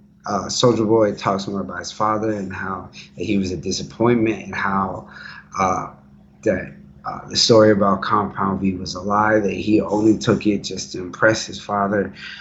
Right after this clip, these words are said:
but he took it, and his father still saw him, on-, only saw him as a disappointment. Uh,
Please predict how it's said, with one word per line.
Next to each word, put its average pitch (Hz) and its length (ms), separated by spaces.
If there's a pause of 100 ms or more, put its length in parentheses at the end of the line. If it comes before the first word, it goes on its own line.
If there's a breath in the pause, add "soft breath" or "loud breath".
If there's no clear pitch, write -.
(180 loud breath)
but 95 180
he - 120
took 139 260
it, 131 280 (300 loud breath)
and 98 320
his 95 200
father 101 340
still 110 340
saw 92 300
him, 92 320
on-, 127 400
only 147 280
saw 101 260
him 101 320
as 95 220
a 90 60
disappointment. 101 840 (960 loud breath)
Uh, 95 380